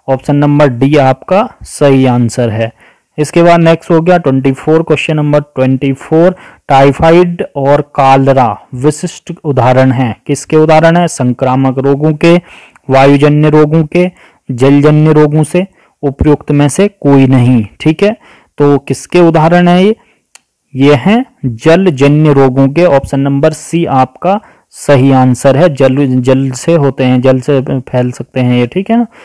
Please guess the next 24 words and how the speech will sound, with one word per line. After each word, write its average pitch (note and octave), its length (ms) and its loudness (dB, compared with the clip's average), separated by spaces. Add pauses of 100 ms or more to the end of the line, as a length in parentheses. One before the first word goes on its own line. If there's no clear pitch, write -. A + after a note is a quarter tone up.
(320)
फैल B2+ 240 2
से। B2 180 -4
हम्म, C3 480 0
तो D3+ 240 -2
इसके D3 180 -4
बाद D#3 220 2
question C#3 320 -4
number C3+ 240 0
ट्वेंटी C3+ 340 -2
फ़ाइव, E3 440 0 (680)
एच C#3+ 300 -2
वन F#3 280 2 (120)
एन C#3+ 200 2
वन E3 260 2
विषाणु C3+ 500 0
का, C#3 440 -2 (100)
ठीक D3 200 -4
है, F3 240 -4
एच C3+ 200 -8
वन D#3 200 -6
एन C3+ 180 -2
वन C#3 200 0
विषाणु C3 480 0
का F3+ 360 2